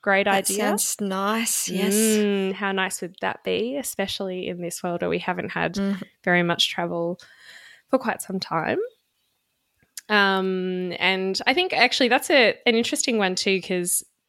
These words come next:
Speaker 1: there are lots of experiences as well that you can potentially offer people, um, as, as a gift, um, which may include either their language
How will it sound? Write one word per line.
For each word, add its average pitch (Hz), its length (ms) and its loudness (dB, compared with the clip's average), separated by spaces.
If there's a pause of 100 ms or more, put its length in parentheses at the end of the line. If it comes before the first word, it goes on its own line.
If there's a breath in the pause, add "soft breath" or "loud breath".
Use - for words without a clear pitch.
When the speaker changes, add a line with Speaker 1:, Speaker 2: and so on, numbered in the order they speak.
Speaker 1:
there 214 140 8
are 220 60 6
lots 240 380 2
of 302 80 -2
experiences - 1600 0
as - 200 -2
well 180 200 -2
that - 120 -10
you 180 120 -10
can 185 460 -6
potentially - 560 -6
offer - 420 -2 (420 soft breath)
people, 160 640 -2 (320)
um, 165 380 0 (100)
as, 170 420 0 (400)
as 175 220 0
a - 20 -4
gift, - 600 -6 (340 loud breath)
um, 170 440 2
which 185 200 -2
may 170 280 0
include 170 640 -4 (140)
either 285 240 2
their 185 160 -2
language 165 540 -6